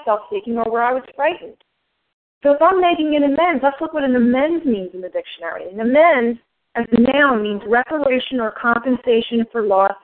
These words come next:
damage, or injury. I need to right the wrong, as it's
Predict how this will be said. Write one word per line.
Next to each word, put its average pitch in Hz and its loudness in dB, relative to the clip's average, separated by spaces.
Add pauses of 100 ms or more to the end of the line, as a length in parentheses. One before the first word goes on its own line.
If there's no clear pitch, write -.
(160)
damage, 196 -2
or 190 -8
injury. 170 -10 (460)
I 370 2
need 330 2
to 254 -2
right 240 4 (140)
the 214 -2
wrong, 208 2
as 175 -4
it's 175 -14